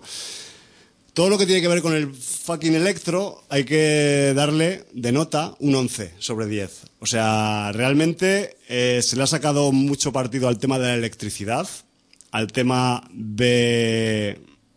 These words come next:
efectos especiales, aunque sean digitales, realmente os, mm, es muy bestia. Porque tener en cuenta que Electro, para quien sepa un poco, al menos en la línea clásica de los cómics,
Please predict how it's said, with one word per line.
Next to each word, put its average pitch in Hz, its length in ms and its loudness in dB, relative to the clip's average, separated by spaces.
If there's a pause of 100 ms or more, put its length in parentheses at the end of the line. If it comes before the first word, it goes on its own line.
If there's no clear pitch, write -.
(280)
efectos 131 360 -2
especiales, 127 800 0
aunque 110 240 -4
sean 117 200 2
digitales, 120 680 -2 (840)
realmente 127 760 2
os, 123 260 -2
mm, 127 560 0
es 127 120 -2
muy 135 120 2
bestia. 101 400 -4 (220)
Porque 113 920 0
tener 127 220 2
en 147 80 2
cuenta 156 460 0
que 113 1120 -2
Electro, 156 540 -2
para 113 180 -2
quien 107 180 -2
sepa 117 240 -2
un 120 140 0
poco, 113 380 0
al 113 200 -2
menos 113 280 0
en 120 80 0
la 113 80 2
línea 120 280 2
clásica 120 380 -2
de 117 60 2
los 113 160 0
cómics, 135 400 0